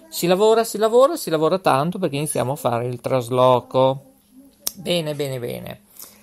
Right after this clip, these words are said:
Allora, signori, abbiamo ancora qualche minuto, buono. Bene, bene. Allora, io comincerei a sentire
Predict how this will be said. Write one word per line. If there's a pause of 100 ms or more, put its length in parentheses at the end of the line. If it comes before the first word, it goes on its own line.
(160)
Allora,
signori,
abbiamo
ancora
qualche
minuto,
buono. (520)
Bene,
bene.
Allora,
io
comincerei
a
sentire